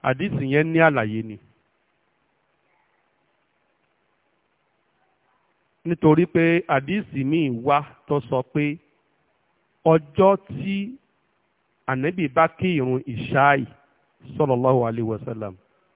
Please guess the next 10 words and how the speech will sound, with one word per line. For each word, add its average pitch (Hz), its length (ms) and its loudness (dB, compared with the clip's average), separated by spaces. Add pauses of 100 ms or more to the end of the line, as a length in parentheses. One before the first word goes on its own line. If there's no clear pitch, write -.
(760)
tí 226 120 2
ò 180 140 8
bá 131 200 2 (480)
ráyè 180 440 4 (140)
yan 139 460 0
náfìlà 165 600 0 (100)
rọ́tíbà 147 680 0 (2000)
tó 165 100 8
jẹ́ 165 260 2
rákà 175 440 4